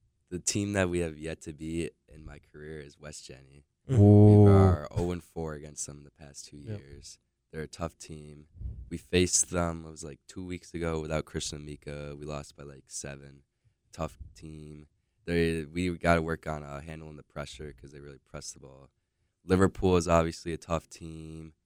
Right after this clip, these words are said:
Speaker 1: We haven't played C B A yet. But those top three teams, Nottingham, Liverpool, and West Jenny, is what I really worry about.
Speaker 3: Mm-hmm.
Speaker 2: And there's a lot of talent on those teams. Is there any,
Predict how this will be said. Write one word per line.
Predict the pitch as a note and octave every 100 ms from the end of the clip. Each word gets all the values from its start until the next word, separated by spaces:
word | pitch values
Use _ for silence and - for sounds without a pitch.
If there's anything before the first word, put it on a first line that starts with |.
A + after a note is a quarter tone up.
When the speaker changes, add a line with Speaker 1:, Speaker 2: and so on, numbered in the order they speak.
| -
Speaker 1:
We |
haven't | F2 F2 D2+
played | D#2+ D#2
C | - E2
B | D#2+ D#2
A | D#2 D2+
yet. | D#2 D#2 D2+ - _ _ _
But | E2
those | F2 E2+
top | - F#2 F#2
three | - F2+ F2
teams, | - F2 D#2 D2
Nottingham, | D#2 D#2 E2 E2 E2 D2+ D2+
Liverpool, | D2 C#2+ - D2+ D2 D2+ - _
and | C#2+ C2
West | B1+ C2 -
Jenny, | B1+ B1 A1+
is | _
what | -
I | -
really | G1+ G1+
worry | - G1+
about. | _ - - -
Speaker 3:
Mm-hmm. | G2 F#2+ F2+ -
Speaker 2:
And | B2+ B2 A#2+
there's | C3 A#2+
a | A#2
lot | B2+ B2+
of | -
talent | C3 A#2+ A#2+
on | - A#2+
those | A2+ A#2
teams. | - B2+ B2 A#2
Is | A#2
there | B2+ C3+
any, | C#3+ C#3 C#3 C3